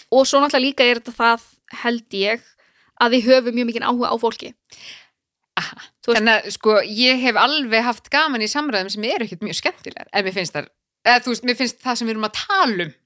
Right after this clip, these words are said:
Speaker 2: ekki
Speaker 1: Já.
Speaker 2: skemmtilegt.
Speaker 1: En líka hversu
Speaker 2: En
Speaker 1: oft
Speaker 2: ég er
Speaker 1: hefur maður
Speaker 2: bara
Speaker 1: dottið í svona ógeðslega djúpar samræður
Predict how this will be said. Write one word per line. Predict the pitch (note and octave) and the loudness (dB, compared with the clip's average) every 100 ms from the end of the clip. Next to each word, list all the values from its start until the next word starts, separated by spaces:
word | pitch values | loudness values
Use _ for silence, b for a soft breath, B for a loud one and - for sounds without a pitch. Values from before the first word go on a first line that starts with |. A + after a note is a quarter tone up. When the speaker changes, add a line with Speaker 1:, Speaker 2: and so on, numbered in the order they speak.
| - | -4
Speaker 2:
ekki | B3+ B3 | 0 2
Speaker 1:
Já. | G3+ | 0
Speaker 2:
skemmtilegt. | - G3 - - - B B - | 0 -2 -4 -14 -14 B B 0
Speaker 1:
En | B3+ | 4
líka | C4 - B3 | 4 2 -2
hversu | - B3+ C#4 | -2 -2 -2
Speaker 2:
En | |
Speaker 1:
oft | G#3 | 0
Speaker 2:
ég | G3+ | 2
er | B3+ | 4
Speaker 1:
hefur | B3 | 4
maður | A3+ | 2
Speaker 2:
bara | F#3+ F3 - _ _ | 2 -2 -6 _ _
Speaker 1:
dottið | B3+ B3+ - | -2 0 -2
í | A#3+ | -2
svona | A#3+ - - | -2 -2 4
ógeðslega | C4 C#4+ - B3+ B3+ A3+ - | 4 4 0 -2 0 -6 -2
djúpar | C4+ C#4+ B3 | -4 0 -2
samræður | - D4+ A#3 A3+ A3+ | 2 2 4 0 -4